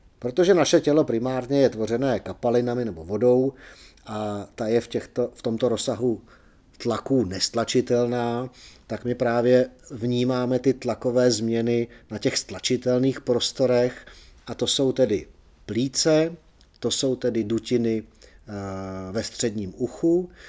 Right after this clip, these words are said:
to jsou obličejové dutiny v čele a v lícních, eh, kostech a případně to mohou být nějaké plynem vyplněné dutiny v trávicím traktu.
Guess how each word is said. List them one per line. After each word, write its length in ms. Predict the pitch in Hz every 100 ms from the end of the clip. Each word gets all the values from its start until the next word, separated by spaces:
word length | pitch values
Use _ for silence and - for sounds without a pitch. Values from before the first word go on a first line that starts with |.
| -
to 120 | -
jsou 180 | 107 113
obličejové 840 | 104 107 104 127 - 147 143 147 147
dutiny 680 | 143 139 147 139 139 147 151 - - - -
v 80 | -
čele 420 | - 113 110 107
a 380 | - 101 95 92
v 40 | 92
lícních, 640 | 101 - 107 95 - -
eh, 120 | 98 90
kostech 600 | 123 - - 151 156 - _ _
a 60 | 113
případně 520 | - - 139 156 139
to 200 | 135 127
mohou 300 | 120 113 120
být 280 | 123 117 -
nějaké 600 | 110 107 104 110 107 107 - - -
plynem 420 | 131 123 127 131
vyplněné 540 | 107 104 110 110 110
dutiny 400 | 104 101 110 104
v 80 | 101
trávicím 640 | - 107 95 104 - 104
traktu. 480 | 92 95 - - 82